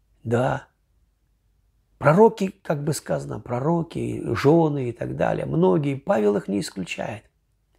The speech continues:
Потому что супервера, она не только для супергероев. Она для любой, даже самого слабого человека.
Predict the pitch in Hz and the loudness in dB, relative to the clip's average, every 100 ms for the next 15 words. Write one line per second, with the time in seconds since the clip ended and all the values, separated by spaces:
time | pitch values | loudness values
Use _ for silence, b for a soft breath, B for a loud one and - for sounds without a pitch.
0 | b b b b b b _ _ 117 - | b b b b b b _ _ -8 -4
1 | 120 123 120 - 110 - 175 135 127 113 | -2 0 0 -4 -6 0 2 2 -4 -8
2 | 107 104 98 - - _ _ _ _ b | -6 -6 -8 -14 -18 _ _ _ _ b
3 | b b b _ 139 151 147 185 175 113 | b b b _ 0 2 2 -2 -6 -6
4 | 107 - - 92 110 101 101 104 98 87 | -8 -6 -8 -6 -6 -4 -4 -6 -8 -10
5 | - - _ _ _ b b b b b | -18 -20 _ _ _ b b b b b
6 | b _ _ _ _ - 147 160 165 - | b _ _ _ _ -2 2 2 0 -4
7 | - 165 196 196 170 143 120 117 - _ | 0 4 6 4 2 0 0 -4 -14 _
8 | _ _ _ _ _ - 185 240 226 - | _ _ _ _ _ -8 -6 -4 -4 -4
9 | - 330 320 330 339 415 - 156 147 131 | -2 0 0 -4 -8 -12 -10 -8 -6 -4
10 | 127 123 123 - 104 101 104 - | -4 -6 -8 -8 -8 -8 -12 -16